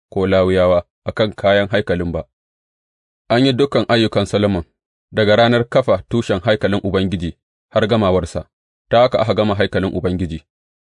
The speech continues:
Sa'an nan Solomon ya tafi Eziyon, Geber da Elot a bakin tekun Edom. Sai Hiram ya aika masa jiragen ruwan da masu tuƙinsu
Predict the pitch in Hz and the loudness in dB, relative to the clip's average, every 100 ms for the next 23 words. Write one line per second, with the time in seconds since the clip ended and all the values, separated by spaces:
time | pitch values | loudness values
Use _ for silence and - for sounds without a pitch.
0 | _ _ _ 117 110 104 101 107 120 107 | _ _ _ 0 2 0 0 0 0 0
1 | 101 104 - 95 95 _ _ _ _ - | -2 -4 -4 -4 -4 _ _ _ _ -2
2 | 110 104 110 82 _ _ _ _ - 110 | 0 2 0 -2 _ _ _ _ -4 -2
3 | 107 98 - _ _ 92 95 - 117 117 | 0 -2 -4 _ _ -6 -4 0 0 2
4 | 90 - _ _ _ _ 98 95 - 117 | 0 -4 _ _ _ _ -2 0 0 -2
5 | 113 98 - 104 - 113 92 78 _ _ | -2 -4 -4 -4 0 0 0 -6 _ _
6 | _ _ _ _ _ _ _ - 117 113 | _ _ _ _ _ _ _ 0 0 2
7 | 101 101 87 _ _ - 110 117 113 110 | 2 0 -2 _ _ -2 2 2 2 0
8 | 104 87 107 92 95 92 92 90 - _ | 0 0 0 0 0 0 -2 -4 -8 _
9 | _ - 95 95 92 104 - 123 110 98 | _ -6 -2 -2 -2 -6 -4 -2 0 -2
10 | - 85 | -4 -10